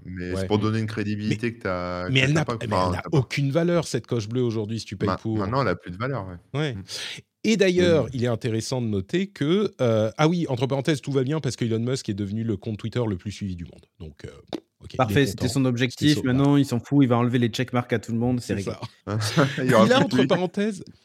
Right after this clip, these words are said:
Speaker 2: euh, après avoir poursuivi, euh, des, des gens qui avaient partagé le code source de Twitter en, dans un leak, eh bien, il a,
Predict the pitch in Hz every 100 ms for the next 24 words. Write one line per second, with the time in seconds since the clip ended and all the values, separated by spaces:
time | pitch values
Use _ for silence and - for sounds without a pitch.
0 | _ - 135 135 165 - - 240 143 143
1 | - 170 - 170 160 151 170 165 139 131
2 | 113 110 107 104 107 107 110 113 117 113
3 | 117 117 135 143 123 104 107 127 - 131
4 | 117 131 127 110 113 110 160 160 - 170
5 | 135 - 107 - 117 - 127 120 98 98
6 | 101 95 107 123 202 233 120 110 113 123
7 | 147 208